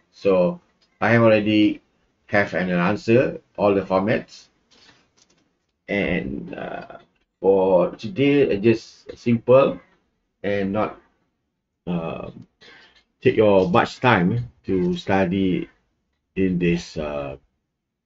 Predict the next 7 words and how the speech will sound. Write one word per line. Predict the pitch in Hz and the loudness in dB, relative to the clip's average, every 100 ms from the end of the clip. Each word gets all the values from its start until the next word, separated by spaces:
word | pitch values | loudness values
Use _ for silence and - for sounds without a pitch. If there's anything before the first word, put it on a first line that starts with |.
| _ _ _ - | _ _ _ -4
in | 98 98 | 0 2
this | 92 90 - _ _ _ _ _ _ _ _ _ | 0 -2 -6 _ _ _ _ _ _ _ _ _
knowledge. | 101 98 98 90 87 - - - _ - | -2 2 2 2 0 -4 -16 -20 _ -12
Okay, | - 87 | -2 -2
before, | 87 98 - 135 143 143 - _ 95 | -2 -4 2 4 4 2 -8 _ -8
before | 101 110 104 | 0 2 4
that, | 131 175 | 4 2